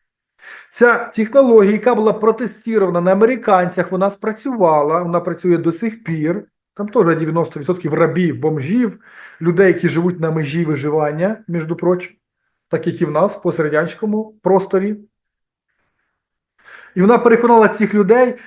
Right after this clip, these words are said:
ця система була протесті-, протестована, і з розвалом Радянського Союзу, це все інформація у вигляді бізнесу, тому що воно дуже прибильне, нічого не робити, не мати, і мати мільярди, мільйони.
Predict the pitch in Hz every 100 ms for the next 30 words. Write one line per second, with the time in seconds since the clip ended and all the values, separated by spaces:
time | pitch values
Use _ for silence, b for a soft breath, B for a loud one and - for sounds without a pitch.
0 | B 175 170 220 220 - 220 190 196 196
1 | 196 208 - 214 254 190 202 208 208 -
2 | - 180 202 220 233 269 254 _ _ _
3 | _ _ b b 240 247 185 139 220 -
4 | 190 208 175 175 175 160 160 175 175 175
5 | 190 196 190 180 165 - 165 247 247 247
6 | 247 170 - 175 151 123 151 139 147 143
7 | 208 220 165 156 165 165 147 147 123 160
8 | 135 160 160 202 220 180 156 156 151 147
9 | 147 143 131 131 139 139 135 139 160 185
10 | B B 160 170 160 156 151 165 151 151
11 | 156 156 156 B B B B _ 165 175
12 | 175 175 170 170 175 151 160 160 165 165
13 | 165 160